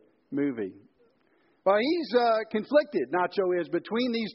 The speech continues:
two lives that he has. This one life as a holy man, a man of God, and this other one as this person of strength attempting to fight in the W W F rings. And it's,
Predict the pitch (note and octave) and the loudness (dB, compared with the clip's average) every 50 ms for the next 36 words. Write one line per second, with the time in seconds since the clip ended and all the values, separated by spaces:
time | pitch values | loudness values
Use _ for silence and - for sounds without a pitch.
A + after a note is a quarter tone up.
0 | - - B3+ D4 D#4 D4 C#4+ C4+ B3 A3 G#3+ A3 G#3+ G3+ F#3+ F#3 F3+ F3+ D#3+ D3 | -2 0 2 2 2 0 0 0 2 2 2 2 2 2 2 2 0 0 0 0
1 | F3+ F#3+ F#3+ F#3+ F#3 F3 G3 F#3+ F3+ F3 F#3+ G3+ F#3+ E3 D3+ C#3 C#3+ F3+ F3 D#3+ | 0 0 0 -2 -4 -4 -2 0 0 2 2 0 0 -2 -2 -2 -2 -2 -2 -4
2 | - - - _ _ - E3 G#3 B3+ C4 A#3+ A#3 A3 A3+ A3+ A3 F3+ G#3 G3+ F#3+ | -6 -14 -20 _ _ -2 0 0 0 0 0 0 2 2 0 0 0 0 -2 0
3 | E3+ F3+ E3 E3 G#3 A#3 A3+ A3 G#3+ G3+ G#3 G#3+ G#3 G#3 G3 F3 F3 F3+ G3 G3+ | 0 0 0 2 2 2 0 0 -2 -2 -2 -2 -2 -2 -2 -2 -2 -2 -2 -2
4 | G#3 G3+ F#3+ F3 D#3+ F#3 F#3 F#3+ F#3+ F#3+ F3+ F3 E3+ F3 F3 E3 - G3+ F#3+ G3 | -2 -2 -2 -2 0 0 2 2 2 2 0 0 -2 -2 -2 -2 -2 -2 -2 -2
5 | G3 F#3 E3+ D#3+ E3+ F3+ F3+ F3 E3 E3 D3 D3 E3 E3 D#3 - - - F#3 F3+ | -2 -2 -2 -2 -2 -2 -2 -2 -2 -2 -2 -4 -6 -6 -6 -8 -6 -4 -4 -2
6 | E3+ - D#3+ D3+ D3 D#3 D3+ D3 C#3+ C#3 C#3 - - - - _ _ - - - | -2 -4 -4 -4 -2 -2 -2 -2 -2 -2 -4 -6 -12 -20 -20 _ _ -20 -12 -6
7 | - E3+ F3 E3+ D#3+ C#3 A#2+ - - - _ _ _ _ _ _ _ _ _ _ | -2 -2 -2 -2 -2 -4 -8 -12 -16 -20 _ _ _ _ _ _ _ _ _ _
8 | _ _ _ _ - D3+ A2+ - - D#3 D3+ D3 - - D3 C3+ C3 B2+ - - | _ _ _ _ -16 -16 -12 -6 -4 -2 -2 -2 -2 -4 -4 -2 -4 -4 -6 -4
9 | C#3+ C#3 C3+ B2 A#2+ - - - - - D#3 D#3+ D#3 C3+ C#3 - C#3 B2+ B2+ B2+ | -4 -2 -2 -4 -6 -8 -12 -6 -4 -2 -2 -2 -2 -4 -6 -6 -6 -6 -6 -6
10 | A#2+ C3 C#3+ C3+ C3 C3 B2+ A#2+ B2 C3+ C3 B2 B2 A#2 A#2+ B2+ C#3+ C#3+ C#3 C3+ | -4 -2 -2 -2 -2 -4 -4 -2 -2 -2 -2 -2 -4 -4 -4 -4 -2 -2 -4 -4
11 | - - C#3 C#3+ D3 D3 D#3 D#3+ E3 F3+ F#3 G4+ A3 G#3+ - - | -4 -4 -4 -2 -2 -2 -2 -2 -4 -4 -2 -2 -2 -2 -4 -6